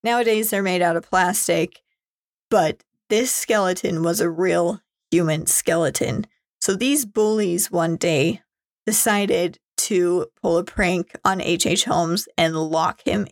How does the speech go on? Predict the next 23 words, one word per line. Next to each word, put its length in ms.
in 180
the 80
closet 480
with 160
the 80
skeleton. 720
Now, 420
a 120
lot 340
of 80
people 380
believe 800
that 420
this 380
is 160
what 220
actually 540
triggered 840
H 240
H 220
Holmes' 420
fascination 800
with 160